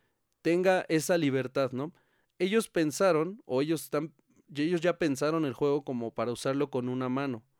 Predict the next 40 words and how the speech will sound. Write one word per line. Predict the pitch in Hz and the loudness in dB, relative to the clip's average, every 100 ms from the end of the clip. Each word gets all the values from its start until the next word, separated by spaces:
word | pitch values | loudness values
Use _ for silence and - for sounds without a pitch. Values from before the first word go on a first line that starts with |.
| _ _ | _ _
insisto, | 120 113 147 139 120 - _ _ _ _ _ | -10 -8 -8 -8 -10 -10 _ _ _ _ _
en | 123 110 | -10 -4
formato | 120 117 120 127 | -2 0 0 0
vertical. | 120 120 123 - 135 131 _ _ _ _ - | -2 -4 -8 -6 -8 -8 _ _ _ _ 2
Pero | 156 180 | 4 4
los | 180 165 | 2 2
mapas, | 170 196 202 160 190 - - _ _ - | 0 0 0 0 0 -4 -20 _ _ -4
eso | 185 220 | 0 0
sí, | - 196 180 - | -2 -4 -4 -6
como | - 131 127 | -6 -4 -2
sabemos, | 135 147 170 185 | -2 0 0 0
los | 147 135 | 0 2
gráficos | 151 156 170 156 | 0 0 -4 -6
para | - 127 120 | -2 -2 0
los | 117 | -4
juegos | - 160 139 196 - _ _ | 0 0 0 -4 -6 _ _
son | - 247 | -6 -4
de | 247 | -2
calidad | 156 139 135 151 | -2 0 0 0
Nintendo. | 160 135 139 156 131 104 _ _ _ - | -2 -2 0 -2 -2 -6 _ _ _ -2
Para | 131 139 | 0 2
los | 143 - _ - | 0 -4 _ -16
p-, | 139 - | -16 -4
personajes, | 151 135 147 139 147 151 - 160 | -2 0 -2 -2 0 -2 -4 -4
las | 143 120 - | -2 -4 -6
pistas, | 170 156 - 143 147 _ _ _ _ - | -6 -6 -6 -6 -6 _ _ _ _ -18
y | 131 | -2
todos | 208 220 226 | 4 6 4
estos | 208 185 196 | 2 -2 -2
gráficos | 165 165 180 160 170 | 0 0 -2 -6 -2
son | 190 190 | -2 0
muy | 190 214 | 2 2
bonitos, | 180 160 147 165 190 - | 2 0 0 -2 -4 -10
son, | - 151 160 | -8 -6 -6
insisto, | 135 110 151 135 165 | -6 -8 -8 -6 -4
calidad | 131 131 147 | -2 -2 -2
Nintendo, | 160 143 131 139 156 | 0 -2 -2 -2 -2
son | 156 156 160 | -2 -2 -2
algo | 151 156 - | -2 -4 -6
que | 120 | -6